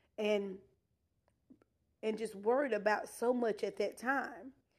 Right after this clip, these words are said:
If we had simply rested upon God's love and his promises, how much happier would we have been all along? Has God not done for us wonderful things that we can have imagined?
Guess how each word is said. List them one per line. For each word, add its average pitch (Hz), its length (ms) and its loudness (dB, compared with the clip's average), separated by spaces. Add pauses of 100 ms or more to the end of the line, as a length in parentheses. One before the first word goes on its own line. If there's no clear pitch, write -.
(220)
If 240 120 -6
we 285 120 0
had 294 160 4
simply 285 480 -2
rested 262 400 2
upon 220 360 -6
God's 208 420 2
love 214 320 4
and 196 80 -6
his 196 180 -4
promises, 196 720 -4 (340)
how 339 180 4
much 339 280 4
happier 254 480 0
would 202 200 -2
we 226 140 -6
have 196 240 -2
been 208 220 -2 (100)
all 196 320 2
along? 302 460 0 (680)
Has 240 180 0
God 302 300 6
not 294 260 0
done 262 180 2
for 247 180 -8
us 226 260 0
wonderful 220 400 -2
things 233 520 -4 (440)
that 202 120 2
we 220 120 -4
can 214 200 -2
have 202 200 0
imagined? 202 840 0